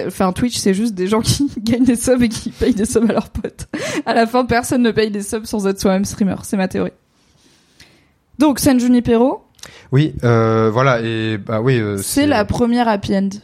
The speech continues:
Speaker 1: de Black Mirror.
Speaker 2: Ah, c'est la première ? Ah ouais ?
Speaker 1: Ouais,
Speaker 2: Ah,
Speaker 1: il
Speaker 2: j'ai
Speaker 1: faut quand
Speaker 2: pas
Speaker 1: même le noter.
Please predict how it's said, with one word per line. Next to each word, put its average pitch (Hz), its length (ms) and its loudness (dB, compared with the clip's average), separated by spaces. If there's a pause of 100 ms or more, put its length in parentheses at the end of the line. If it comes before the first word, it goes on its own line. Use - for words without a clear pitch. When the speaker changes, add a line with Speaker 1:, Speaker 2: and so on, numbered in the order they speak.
Speaker 1:
de - 80 -4
Black 185 280 -2
Mirror. 175 260 -4 (340)
Speaker 2:
Ah, 170 60 2
c'est 151 140 0
la 131 40 2
première ? 208 400 -2
Ah 143 80 0
ouais ? 214 80 0
Speaker 1:
Ouais, 202 320 2
Speaker 2:
Ah, 143 60 -6
Speaker 1:
il - 60 -2
Speaker 2:
j'ai 139 80 -4
Speaker 1:
faut 240 80 0
quand 240 100 2
Speaker 2:
pas 226 140 4
Speaker 1:
même 226 80 2
le 214 100 0
noter. 214 500 -2